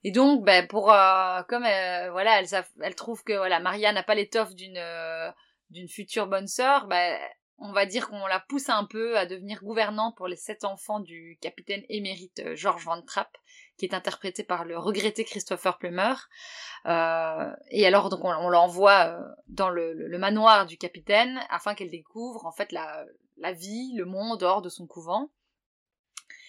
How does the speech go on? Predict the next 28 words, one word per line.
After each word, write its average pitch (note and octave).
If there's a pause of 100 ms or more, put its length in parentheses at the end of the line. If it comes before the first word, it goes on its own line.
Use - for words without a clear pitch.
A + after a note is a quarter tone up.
(400)
Et A#3+
bien F#3
sûr, G3+
à G3
l'aide F#3+
de F#3+
belles F#3+
chansons F#3
et F#3+
de E3+
beaucoup G3
de F3
bienveillance F3+
qui G3+
caractérisent F#3
Julie F3+
Andrews, F3+
elle F3 (160)
quitte, - (240)
elle F3
gagne, G3+
pardon, F#3
bien G3+
vite G#3+
le F3+
cœur F#3
des F3
enfants F3+